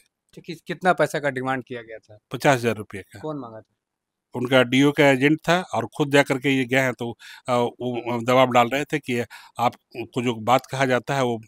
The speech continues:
Speaker 2: बात क्यों नहीं पूरा करते हैं आप?
Speaker 1: हम्म।
Speaker 2: इसी
Speaker 1: अच्छा,
Speaker 2: पर
Speaker 1: किस मामले को लेकर मांगा जा रहा था? किस चीज़ का मतलब पैसा था वो?
Speaker 2: विद्यालय में, अ, जो विकास का कार्य चल रहा था उसके लिए
Speaker 1: हम्म।
Speaker 2: और जो सबमर्सिबल लेने से इनकार किए,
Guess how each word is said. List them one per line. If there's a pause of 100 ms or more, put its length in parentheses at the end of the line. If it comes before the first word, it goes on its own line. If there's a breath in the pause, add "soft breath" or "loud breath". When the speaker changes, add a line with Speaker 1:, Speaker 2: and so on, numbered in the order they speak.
(100)
Speaker 2:
बात (100)
क्यों
नहीं (320)
पूरा
करते
हैं
आप?
Speaker 1:
हम्म। (1040)
Speaker 2:
इसी
Speaker 1:
अच्छा,
Speaker 2:
पर
Speaker 1:
किस
मामले
को
लेकर
मांगा
जा
रहा
था?
किस
चीज़
का
मतलब
पैसा
था
वो?
Speaker 2:
विद्यालय
में,
अ,
जो (200)
विकास
का
कार्य
चल
रहा
था
उसके
लिए
Speaker 1:
हम्म। (160)
Speaker 2:
और
जो
सबमर्सिबल
लेने
से
इनकार
किए,